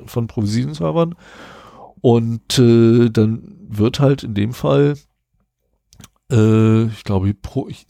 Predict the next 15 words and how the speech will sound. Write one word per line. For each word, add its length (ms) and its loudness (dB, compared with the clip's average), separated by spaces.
einmal 260 2
pro 160 -8
Minute 400 -2
oder 160 -2
sowas 380 -2
ein 60 -4
Request 360 -4
verschickt, 460 -8
sodass 340 0
halt 220 2
der 120 2
entsprechende 380 -2
Fernsehsender 800 -2
<coughs> 720 -6
darüber 500 2